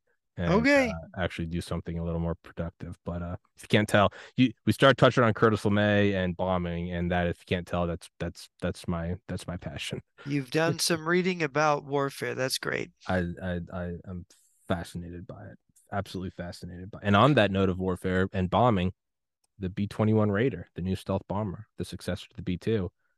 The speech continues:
Speaker 1: apparently is gonna be debuted in, uh, this December.
Speaker 2: Maybe not in time.
Speaker 1: Maybe. I don't know.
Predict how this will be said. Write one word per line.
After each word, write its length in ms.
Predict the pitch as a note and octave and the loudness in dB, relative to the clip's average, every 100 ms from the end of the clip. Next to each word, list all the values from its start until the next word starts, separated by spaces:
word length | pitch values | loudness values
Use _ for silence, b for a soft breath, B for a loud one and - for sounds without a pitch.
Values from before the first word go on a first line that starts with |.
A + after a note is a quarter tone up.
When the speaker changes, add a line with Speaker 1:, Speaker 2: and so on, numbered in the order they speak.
| _ _ _ | _ _ _
Speaker 1:
apparently 440 | - G2 G#2 G2 F#2 | -4 -2 -2 -2 -4
is 100 | F#2 | -4
gonna 160 | F#2 | -4
be 120 | F2+ F2 | -4 -4
debuted 580 | F2 E2+ F#2 G#2 G2 | -4 -6 -4 -2 -2
in, 220 | E2+ E2+ E2+ | -4 -6 -6
uh, 200 | E2+ E2+ | -8 -8
this 120 | E2+ | -10
December. 520 | - - G2 G#2+ F2+ - _ _ _ _ _ _ _ _ _ _ _ _ _ _ _ _ _ _ _ _ | -12 -8 -6 -6 -10 -16 _ _ _ _ _ _ _ _ _ _ _ _ _ _ _ _ _ _ _ _
Speaker 2:
Maybe 420 | C3 B2+ C3 C#3 | -10 -6 -6 -6
not 280 | C3 C3+ C3+ | -6 -2 -2
in 120 | B2+ | -4
time. 420 | A#2+ - B2+ D#3 A2+ _ _ _ _ | -8 -6 -4 -4 -8 _ _ _ _
Speaker 1:
Maybe. 460 | F2 F2 F#2 E2+ F#2+ G#2+ | -8 -4 -4 -4 -8 -10
I 40 | E2+ | -6
don't 140 | F2 | -2
know. 220 | F#2+ F2+ | -2 -2